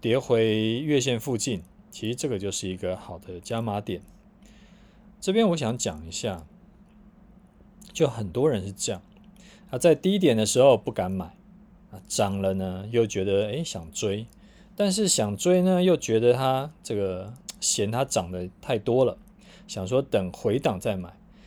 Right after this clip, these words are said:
但是真的遇到回档的时候呢，又怕一路下去，还是不敢买。像这一次，结果修正回月线以后，发现真的是买点，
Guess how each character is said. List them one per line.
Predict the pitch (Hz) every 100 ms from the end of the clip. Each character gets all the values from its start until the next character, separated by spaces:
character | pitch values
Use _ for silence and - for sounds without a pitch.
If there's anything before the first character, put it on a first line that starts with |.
| -
但 | - 202
是 | 196
真 | 226
的 | 226
遇 | 214
到 | 214
回 | 185 151
档 | 196 175
的 | 110
时 | - 127
候 | 147
呢， | 123 120
又 | 151 135
怕 | 135 131
一 | 107
路 | 123
下 | 107 120 92
去， | - 107 92
还 | - 104 117
是 | 220
不 | 165
敢 | 101 95
买。 | 92 - - - - -
像 | - - 131
这 | 117
一 | 113
次， | 110 - 98 - - - - - - -
结 | - 120
果 | 139 120 110 - - - -
修 | - 185 196
正 | 208 170
回 | 170 156
月 | 185 170
线 | 143 175 131
以 | 113
后， | 135
发 | 131 131
现 | 135
真 | 107 123
的 | 113
是 | 120
买 | 92 85
点， | 92 82